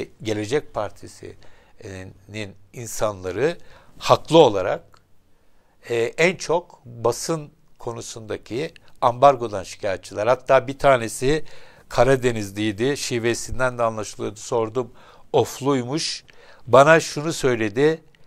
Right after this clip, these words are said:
Kendisi geldi, beni buldu. "Ruşen Bey," dedi, "Aydın Doğanlı günleri özlü-, özlüyoruz." Neden bunu söylüyor? Bu hareket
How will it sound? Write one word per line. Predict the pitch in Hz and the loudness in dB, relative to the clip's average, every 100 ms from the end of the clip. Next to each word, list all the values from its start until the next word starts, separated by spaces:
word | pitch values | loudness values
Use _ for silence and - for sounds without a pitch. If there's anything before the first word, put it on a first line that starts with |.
| - | -2
Kendisi | - 123 123 147 | 4 4 2 -2
geldi, | 123 117 101 98 | 4 4 2 -6
beni | 104 104 98 | -6 -6 -6
buldu. | 101 95 131 147 - - - - | -6 -2 0 -2 -6 -20 -18 -8
"Ruşen | 123 - 147 139 | -6 2 4 4
Bey," | 135 127 | 0 -4
dedi, | 120 117 135 - - | -4 -2 -2 0 6
"Aydın | 131 127 139 139 | 6 6 -2 -2
Doğanlı | 131 135 139 135 135 | 4 6 6 0 -8
günleri | 127 127 131 139 | -8 -4 -2 2
özlü-, | 131 113 110 - | 0 -2 -12 -8
özlüyoruz." | - 123 104 131 123 92 - - | -4 -2 -2 2 2 0 -10 -14
Neden | - 117 147 143 | -6 2 2 0
bunu | 120 110 | -6 -10
söylüyor? | - 110 104 113 147 165 - - - | -10 -10 -6 -2 -2 -4 -14 -18 2
Bu | 135 | 12
hareket | 160 131 113 - 151 - | 12 12 8 0 -2 -4